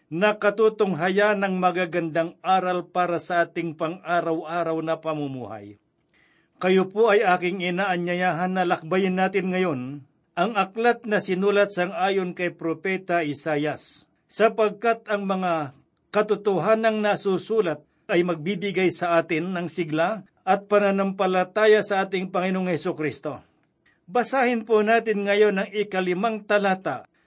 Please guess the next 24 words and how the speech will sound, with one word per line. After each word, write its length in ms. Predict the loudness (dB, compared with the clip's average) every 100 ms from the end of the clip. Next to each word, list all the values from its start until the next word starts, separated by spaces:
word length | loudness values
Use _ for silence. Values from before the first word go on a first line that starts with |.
| _
ng 300 | 0 0 2
ikadalawampu 1040 | 0 2 2 4 4 4 0 -4 -4 0 0
at 140 | 0
walong 380 | 0 2 0 -2
kabanata 960 | -2 0 2 2 2 0 0 0 -2 _
na 180 | -4 -2
ganito 480 | 0 0 -2 -2 -6
po 240 | -2 -2
ang 240 | 0 -2 -6
sinasabi, 800 | -6 -4 -2 -2 -4 -4 -6 -10 _ _ _ _ _ _ _ _
"Sa 400 | -8 0 4 4
araw 240 | 6 4
na 160 | 4 2
iyon 320 | 4 4 4
ay 80 | 2
magiging 640 | 0 0 -2 -4 -6 -8
korona 560 | -4 0 0 0 0 -2
ng 160 | -4
kaluwalhatian 960 | -2 0 2 0 0 -2 -2 -2 -2 -2
ang 240 | -4 -6
Panginoon 800 | -4 -4 -2 -2 0 -2 -4 -8 -16 _ -4
ng 220 | 0 2
mga 220 | 2 2 2
hukbo 480 | 0 -4 -4 -6